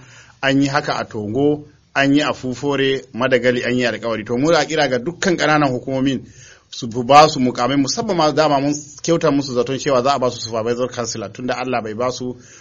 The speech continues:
wannan sun ci wa'innan mukamin ba, a ba su supervisor councillor.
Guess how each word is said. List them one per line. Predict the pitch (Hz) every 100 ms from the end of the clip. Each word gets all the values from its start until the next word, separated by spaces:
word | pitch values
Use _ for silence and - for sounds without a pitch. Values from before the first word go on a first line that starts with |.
| _
wannan | 104 110 117 127
sun | 123 127
ci | 120
wa'innan | 139 117 127
mukamin | 127 127 127 123
ba, | 113 120 - - -
a |
ba | 110 139
su | 135
supervisor | - 123 117 127 127 -
councillor. | 131 123 123